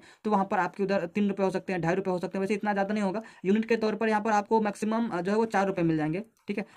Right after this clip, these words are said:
मैक्स चार रुपये होंगे और मिनिमम क्या होंगे, मैंने आपको दो रुपये से डेढ़ रुपये मिल जाएंगे, दो रुपये से या एक रुपये पाँच, पचास पैसे ही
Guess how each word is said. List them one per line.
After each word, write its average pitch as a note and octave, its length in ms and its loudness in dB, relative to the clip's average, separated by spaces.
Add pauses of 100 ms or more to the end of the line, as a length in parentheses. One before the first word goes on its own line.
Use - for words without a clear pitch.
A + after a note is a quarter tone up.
(120)
मैक्स A3 260 -2
चार F#3 140 2
रुपये F#3+ 160 0
होंगे G3 200 0
और F#3+ 200 -2
मिनिमम G#3 340 0
क्या F#3+ 120 -2
होंगे, F#3 240 -2 (600)
मैंने G3 160 -2
आपको G3 180 -4
दो F3+ 140 -2
रुपये F3+ 240 -2
से G#3+ 200 -4 (200)
डेढ़ F3+ 160 2
रुपये D#3+ 180 0
मिल D3 120 2
जाएंगे, C#3+ 160 -6
दो D#3+ 140 -2
रुपये F#3+ 220 -2
से G3+ 140 -4
या G3 100 0
एक F3 120 -2
रुपये E3+ 200 -4
पाँच, D#3+ 180 -4 (100)
पचास E3 280 -6
पैसे D3+ 220 -6
ही F#3+ 140 -2